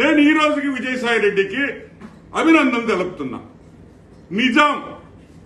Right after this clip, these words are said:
అప్పుడప్పుడు జీవితంలో దొంగలు, దొంగలు కూడా నిజాలు మాట్లాడతారంటే ఇది పర్ఫెక్ట్ ఎగ్జాంపుల్ అని కూడా మనవి చేస్తూ, ఇప్పుడు కన్నా నోరు అదుపులో పెట్టుకో,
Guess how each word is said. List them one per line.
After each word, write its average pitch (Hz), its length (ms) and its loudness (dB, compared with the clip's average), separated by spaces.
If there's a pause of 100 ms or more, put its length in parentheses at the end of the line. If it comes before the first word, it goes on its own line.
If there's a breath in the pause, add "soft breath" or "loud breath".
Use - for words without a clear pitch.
అప్పుడప్పుడు 285 720 0 (280)
జీవితంలో 233 600 -2 (500)
దొంగలు, 190 480 -2 (1300)
దొంగలు 285 380 2 (120)
కూడా 277 160 0 (140)
నిజాలు 247 300 2 (100)
మాట్లాడతారంటే 175 840 -4 (500)
ఇది 147 140 -8 (160)
పర్ఫెక్ట్ 202 500 -8
ఎగ్జాంపుల్ 180 560 -4
అని 143 100 -4 (120)
కూడా 143 180 -4 (180)
మనవి 131 320 -4
చేస్తూ, 196 320 -2 (1200)
ఇప్పుడు 214 320 -6
కన్నా 175 220 -2 (100)
నోరు 165 280 0
అదుపులో 135 400 -2
పెట్టుకో, 160 280 -6